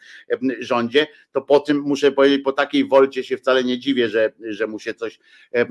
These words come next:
że musiał odpocząć, no tak to, e, określę, e, bo nie będę się nigdy śmiał z osoby, która trafiła do, e, do,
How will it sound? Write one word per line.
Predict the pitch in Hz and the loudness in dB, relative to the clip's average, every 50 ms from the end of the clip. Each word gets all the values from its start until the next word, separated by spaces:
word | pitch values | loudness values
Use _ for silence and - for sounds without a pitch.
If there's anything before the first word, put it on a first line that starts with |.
| 123 123 | -2 -4
że | 131 123 139 | 0 2 2
musiał | 143 160 151 139 151 143 143 | 2 2 2 2 2 4 2
odpocząć, | 139 - - - 135 - - 98 92 - - | 2 0 4 2 2 2 2 -4 -12 -12 -10
no | - 113 | -10 -8
tak | - - 117 - | -4 -4 -4 -4
to, | - - 104 98 92 92 95 95 92 104 95 87 | -4 -4 -4 -2 -2 -4 -6 -8 -6 -6 -6 -6
e, | 92 | -4
określę, | 101 101 - - 110 98 - - 101 95 | -6 -6 -4 -4 -6 -6 -4 -4 -6 -6
e, | 90 _ 107 107 101 98 92 90 98 101 101 98 98 98 98 98 98 98 98 95 95 98 98 90 | -6 _ -8 -4 -4 -4 -2 -2 0 0 2 2 2 0 0 0 0 0 -2 -2 -2 -2 -4 -4
bo | 92 90 85 101 101 | -8 -10 -8 -6 -6
nie | 107 110 | -4 -2
będę | 110 110 107 104 98 | -2 -2 -4 -4 -8
się | - 107 | -8 -8
nigdy | 110 107 104 - 92 | -10 -10 -10 -12 -16
śmiał | - - 101 98 | -8 -6 -6 -6
z | 92 92 | -6 -8
osoby, | 90 87 - 101 95 95 90 | -12 -10 -8 -8 -8 -8 -12
która | _ - 92 87 | _ -8 -8 -8
trafiła | - 90 85 - 95 92 90 87 | -6 -8 -10 -10 -8 -8 -8 -6
do, | 87 85 - _ _ _ _ _ - - _ - | -6 -8 -10 _ _ _ _ _ -20 -20 _ -10
e, | 92 95 - - 110 104 92 90 95 104 104 98 95 | -10 -10 -8 -6 -6 -4 -4 -2 0 0 0 0 -2
do, | 87 82 - 101 98 101 104 | -4 -4 -4 -2 -2 -2 -6